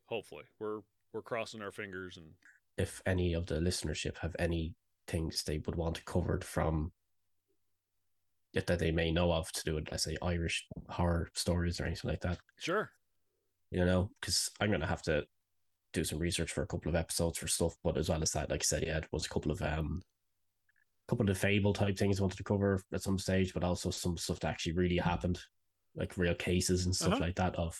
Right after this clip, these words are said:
Speaker 2: not necessarily devices, but of just incidents of things happening.
Speaker 1: Uh, yeah, that's fine. Yeah, we got, we're gonna have
Speaker 2: Yeah.
Speaker 1: plenty of those, just, like, solitary instances of, of torture being
Speaker 2: Mm.
Speaker 1: used on a person that ha-, you know, has, that's not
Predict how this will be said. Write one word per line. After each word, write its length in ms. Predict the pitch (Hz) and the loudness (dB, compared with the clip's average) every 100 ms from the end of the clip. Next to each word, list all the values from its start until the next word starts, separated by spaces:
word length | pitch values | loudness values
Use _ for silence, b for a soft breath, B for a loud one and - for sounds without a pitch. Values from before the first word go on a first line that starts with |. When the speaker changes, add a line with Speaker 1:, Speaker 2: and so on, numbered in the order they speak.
| - | -4
Speaker 2:
not 180 | 101 101 | 0 2
necessarily 340 | 98 95 90 82 | 2 2 2 0
devices, 560 | 90 90 98 87 80 - | 0 2 2 0 -6 -8
but 120 | 78 | -6
of 220 | 80 - - | -6 -8 -6
just 260 | - - - - _ - | -4 -4 -8 -20 _ -2
incidents 500 | 101 - - 80 - | 2 2 0 -2 -2
of 120 | - - - | -4 -6 -4
things 240 | 160 85 | -2 0
happening. 300 | - 160 156 143 | 0 0 2 4
Speaker 1:
Uh, 40 | |
yeah, 160 | 160 151 | 4 4
that's 180 | 147 | 2
fine. 240 | - 170 113 | 0 0 0
Yeah, 140 | 123 | 0
we 120 | 113 | 0
got, 200 | 117 110 | -2 -2
we're 140 | 113 117 | -4 -2
gonna 120 | 120 | 0
have 160 | 113 98 - | -2 -4 -4
Speaker 2:
Yeah. 140 | 87 85 | -2 2
Speaker 1:
plenty 240 | 156 143 | 4 4
of 100 | 110 | 0
those, 360 | 110 101 101 - | 0 -2 -4 -4
just, 420 | 123 107 - - | -4 -4 -6 -6
like, 180 | 107 - - b b b b | -6 -8 -16 b b b b
solitary 920 | - - 123 127 117 127 120 110 110 | -4 0 2 2 0 0 0 -2 -6
instances 680 | 113 - 110 - 110 98 92 | -8 -12 -16 -12 -10 -10 -10
of, 160 | 95 85 - | -12 -12 -12
of 360 | 101 92 - | -10 -10 -12
torture 340 | - 123 104 110 | -4 -4 -4 -6
being 280 | 101 101 104 | -6 -4 -4
Speaker 2:
Mm. 40 | |
Speaker 1:
used 220 | 98 95 98 | -6 -8 -10
on 100 | 92 | -10
a 20 | |
person 380 | 104 90 - 98 | -10 -10 -10 -10
that 160 | 90 | -12
ha-, 140 | - 104 _ | -12 -12 _
you 80 | 107 | -12
know, 160 | 92 | -8
has, 320 | 95 95 - - _ _ _ _ _ _ _ _ - | -6 -6 -8 -16 _ _ _ _ _ _ _ _ -18
that's 240 | 110 98 | -14 -10
not 240 | 117 101 | -6 -6